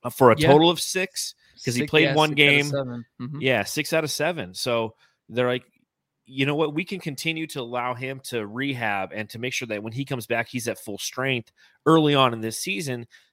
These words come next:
Speaker 1: because this team has the capacity to play in the manner that they do and execute in the manner that they do, and have the Frank Kaminsky's and the JaVale McGee's who can come in and spell his minutes and do so in an effective manner."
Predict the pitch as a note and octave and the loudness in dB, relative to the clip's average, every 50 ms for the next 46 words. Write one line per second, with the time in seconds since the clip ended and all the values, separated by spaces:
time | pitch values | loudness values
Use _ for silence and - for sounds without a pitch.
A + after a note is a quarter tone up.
0 | _ _ - B2+ - - C#3+ D3 E3 D3+ C3+ C#3 C#3+ C3+ - - - E3 E3+ E3+ | _ _ -6 -6 -4 -2 0 0 0 0 0 -2 -2 -2 -4 -4 -4 -4 -4 -2
1 | D#3+ C#3+ C3 C3 - - - - G2+ A#2 B2+ B2 B2+ C3 B2 A#2 A#2+ A2 A2+ A#2 | -4 -4 -6 -8 -12 -14 -16 -12 -6 -4 -2 0 0 -2 -2 -4 -8 -6 -4 -2
2 | A2 G#2+ - - - - - C3 C#3 C#3 D3 - - A2+ G#2 G2+ G2 G2 _ - | -2 -2 -4 -6 -8 -2 2 2 2 2 2 -2 -6 -6 -6 -6 -6 -6 _ -18
3 | - - _ _ _ - B2 - - - C#3+ C#3+ C3+ C3+ B2+ B2+ A#2+ A#2 A#2 A#2 | -20 -20 _ _ _ -12 -10 -10 -8 -4 -2 0 2 2 2 0 -2 -2 -4 -2
4 | A#2 A#2 A#2 A#2 A2+ G#2+ A2 G2 - A2 G#2 F#2+ - C3+ C#3 B2 A2+ D#2+ - B2 | -2 -2 -2 -2 -4 -4 -6 -4 -4 -4 -4 -2 0 0 0 0 0 -2 -4 -6
5 | - - C#3+ - - - A#2 G#2 G2 - - _ _ _ _ _ _ _ - B2 | -4 -6 -8 -10 -6 -4 -4 -2 -4 -4 -8 _ _ _ _ _ _ _ -12 -8
6 | A#2 A#2+ A2+ A2 A#2 A2+ A2+ A#2 A2 A2+ A2 A2 A2+ A2 G2 G#2 A2 G#2+ A2 A2+ | -8 -6 -4 -2 -2 -2 -2 -2 -4 -4 -6 -6 -6 -6 -4 -2 -2 -2 0 -2
7 | A#2 - - A#2 A#2+ A2 G#2+ B2+ C#3+ D3+ D#3 D3+ C3+ B2+ B2 A#2+ A#2+ A2+ - - | -4 -4 -4 -6 -6 -4 -4 -4 -2 -2 -2 -2 -4 -6 -10 -12 -12 -8 -6 -4
8 | A#2+ A#2+ A2+ - B2 A#2+ A#2 A#2 A2 - - - A#2+ A2+ A2 G#2+ G2+ - - A2+ | -4 -4 -6 -8 -8 -8 -8 -8 -8 -10 -12 -10 -8 -8 -8 -8 -10 -6 -4 -4
9 | A2+ A2 G#2 G#2 G2 F#2 G2+ G2 A#2 A#2 A2 G#2+ G#2 F#2+ G#2+ A#2 A#2 A#2 A2 G#2+ | -4 -4 -4 -6 -8 -8 -4 0 0 0 0 0 -4 -6 -4 -6 -4 -4 -6 -8
10 | - - A2 G#2 A2 A#2 G#2+ - G#2+ G2+ - A#2 A#2 A#2 A2 G#2+ G#2 A2 G#2+ G#2 | -10 -12 -12 -8 -8 -8 -8 -8 -12 -12 -8 -6 -4 -4 -4 -4 -4 -4 -4 -4
11 | G#2 - F#2 G#2 G#2 G2+ G2+ G2 F#2+ F#2+ - - _ - - - - B2 A#2 A#2 | -6 -6 -4 -2 -2 -2 -2 -4 -6 -10 -16 -16 _ -12 -12 -2 2 4 4 4
12 | A2+ G2+ A2 A2+ G2+ F#2+ G#2 A2+ C3 C3+ A#2+ - - A2+ G#2 F#2+ A#2 C3+ C3+ - | 4 2 0 -2 -2 -2 -4 -2 -2 -2 -2 -4 -6 -8 -6 -2 -2 -2 0 0
13 | A#2+ G#2 G#2 G#2 A2 A2+ A2 - - A2+ A2 - B2+ A#2 A2 G#2+ A#2 D#3 F#3 B2+ | -2 -2 -2 -4 -6 -8 -6 -4 -4 -4 -2 -2 -6 -6 -6 -6 -6 -6 -6 -8
14 | E2+ - - | -10 -14 -18